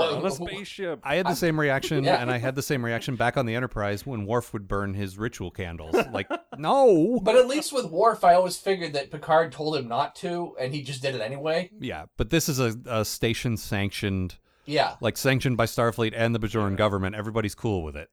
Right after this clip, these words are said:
Speaker 2: Mm-hmm.
Speaker 1: I'm, I'm sure by the twenty-fourth century they've solved the high oxygen atmosphere <laughs> problem on spaceships,
Speaker 3: I assume
Speaker 1: but
Speaker 3: so.
Speaker 2: Yeah.
Speaker 3: <laughs>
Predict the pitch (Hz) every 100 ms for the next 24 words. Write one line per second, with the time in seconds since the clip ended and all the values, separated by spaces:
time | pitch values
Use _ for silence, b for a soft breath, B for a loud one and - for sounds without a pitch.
0 | _ 131 143 131 123 139 135 127 156 135
1 | 123 110 104 107 104 107 104 - 95 -
2 | 92 87 92 87 87 - 90 90 87 87
3 | 101 98 87 85 107 98 95 95 95 92
4 | 85 - 90 87 85 _ 170 - - -
5 | 180 151 127 113 107 101 - - 143 -
6 | - 135 139 135 117 160 233 233 - 92
7 | 107 147 139 196 -